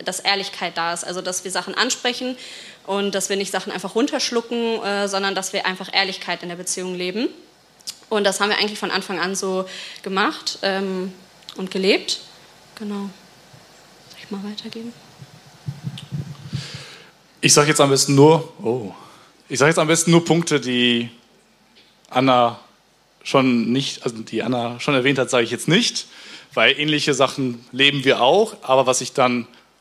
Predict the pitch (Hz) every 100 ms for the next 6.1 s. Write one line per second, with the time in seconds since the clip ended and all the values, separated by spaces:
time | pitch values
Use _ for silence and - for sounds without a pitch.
0 | _ 131 131 127 190 - 170 175 175 143
1 | - 147 135 131 143 160 143 139 - -
2 | - - _ _ 151 170 185 185 156 135
3 | - - 170 156 123 117 120 113 107 107
4 | - 110 104 104 - 120 120 120 120 -
5 | - - _ _ - 170 170 175 175 165
6 | 160